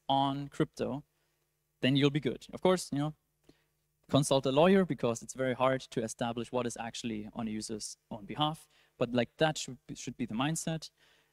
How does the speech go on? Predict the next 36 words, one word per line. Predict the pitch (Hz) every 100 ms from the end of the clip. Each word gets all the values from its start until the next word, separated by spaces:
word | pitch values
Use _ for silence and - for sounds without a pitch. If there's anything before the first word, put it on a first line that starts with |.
| -
And | 147 147
curiously | - 214 202 190 165
enough, | 156 170 - - _ -
uh, | 120 120
as | 127
I | 131
said, | 135 -
Cash | 131 123
Fusion | - 156 160 160 - -
is, | 120 107 - -
uh, | 120 107
different. | - 190 190 - _ _ _ -
Cash | 160 160
Fusion | 170 156 143
actually, | 135 - 139 139 139 139 -
um, | 123 117 113 110 110
the | 131
way, | 120 120 120 -
the | 120
way, | 120 117 117 131
you | 131
know, | 151
again, | 180 123 131
not | 123 117
legal | 127 131 131
<laughs> |
advice, | 139 139 - - - - - _
the | 127
way | 131
it | 123
seems | - 160 156 151 -
is | 131 127 -
that, | 127 120 113 - - 131
um, | 110 107 107 107 _ _ _ _ -
the |
users | 113 165 185 170 160 151